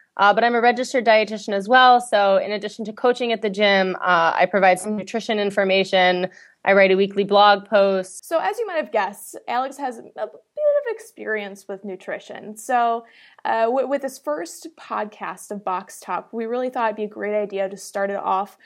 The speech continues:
Speaker 2: with a conversation about nutrition, about how to help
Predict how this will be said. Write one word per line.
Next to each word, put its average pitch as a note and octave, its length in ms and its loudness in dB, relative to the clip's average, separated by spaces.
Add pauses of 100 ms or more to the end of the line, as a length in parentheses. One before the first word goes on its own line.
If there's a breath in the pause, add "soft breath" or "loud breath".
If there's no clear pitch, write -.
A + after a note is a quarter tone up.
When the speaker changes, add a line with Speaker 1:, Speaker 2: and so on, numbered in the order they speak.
(160 soft breath)
Speaker 2:
with A3+ 140 0
a A3+ 60 -2
conversation A3+ 600 -8
about G#3+ 360 -2
nutrition, - 540 -12
about G3 260 -4
how A3 240 -2
to G#3+ 360 -8 (300 soft breath)
help B3 300 -6